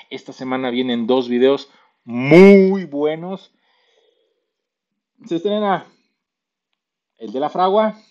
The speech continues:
y se estrena el de la lijadora loca. <laughs> Así es, la lijadora loca. Así que manténganse al pendiente.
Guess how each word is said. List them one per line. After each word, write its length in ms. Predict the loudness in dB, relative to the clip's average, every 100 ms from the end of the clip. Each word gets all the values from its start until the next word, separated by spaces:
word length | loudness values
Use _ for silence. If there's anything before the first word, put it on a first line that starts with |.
| _ _ _ _
y 80 | -20
se 120 | -18
estrena 520 | -12 -12 -10 -12 -14
el 140 | -18 -14
de 100 | -12
la 100 | -12
lijadora 440 | -14 -12 -6 -4
loca. 480 | -4 -8 -12 -20 _ _
<laughs> 520 | -20 -18 -12 -10 -4 2
Así 400 | 2 2 0 2
es, 300 | 2 0 -4
la 120 | -10
lijadora 440 | -8 -6 -4 -4
loca. 440 | -2 -4 -6 -12 -12 _ -20 -20 -20 -16
Así 240 | -10 -8 -6
que 320 | -4 -4 -6
manténganse 640 | -6 -8 -6 -8 -8 -6
al 100 | -6
pendiente. 840 | -6 -8 -6 -8 -6 -6 -6 -8